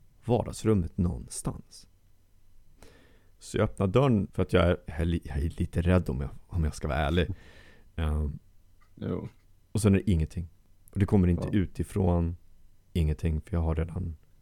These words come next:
Speaker 1: kollat.
Speaker 2: Hoppas du börjat blöja sen bara.
Speaker 1: Ja, det, ja, det kändes lite sådär att gå in på toan, för det var ju ganska mörkt. För jag går ju i mörkret för att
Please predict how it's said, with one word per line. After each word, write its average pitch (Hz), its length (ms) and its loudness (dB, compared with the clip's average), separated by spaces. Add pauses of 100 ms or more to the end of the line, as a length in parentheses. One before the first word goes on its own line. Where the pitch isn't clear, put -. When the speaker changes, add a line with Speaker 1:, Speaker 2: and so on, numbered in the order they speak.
(200)
Speaker 1:
kollat. 82 380 -2 (1200)
Speaker 2:
Hoppas 92 340 -8
du 110 80 -2
börjat 90 220 -4
blöja 90 300 -2
sen 90 200 -6
bara. 90 180 -8 (680)
Speaker 1:
Ja, - 340 2
det, - 260 -6
ja, 151 400 0 (240)
det 131 220 2
kändes 139 360 0
lite 151 180 -4
sådär 156 500 2
att 120 100 2
gå 95 60 0
in 95 120 2
på 95 120 -8
toan, 101 480 -2
för - 120 -4
det 104 100 -4
var 107 100 -4
ju 101 80 -2
ganska 101 320 -2
mörkt. 110 240 2
För 104 80 4
jag 95 60 2
går 113 220 2
ju 85 60 2
i 87 40 4
mörkret 95 480 2
för 104 100 -6
att - 480 -18